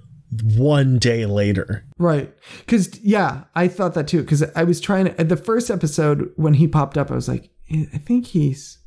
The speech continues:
Speaker 2: older." Like, the actor, I was like, "I think he's kinda noticeably older."
Speaker 1: Yeah, it was very bold of them to, 'cause I was like, "Oh, yeah," I kept thinking, like, "Oh, yeah, this is, like,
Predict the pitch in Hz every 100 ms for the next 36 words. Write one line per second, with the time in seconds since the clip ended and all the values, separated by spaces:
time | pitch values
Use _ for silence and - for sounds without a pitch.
0 | - - 160 156 69 - - _ _ _
1 | _ - - 170 151 147 - 165 156 147
2 | 139 127 131 131 - 143 254 330 - -
3 | 185 156 123 151 147 123 - 123 110 -
4 | 139 135 - - 160 127 139 160 196 165
5 | 156 151 135 131 120 135 107 147 202 220
6 | - 123 175 185 180 123 160 147 185 139
7 | 113 180 170 147 151 156 160 135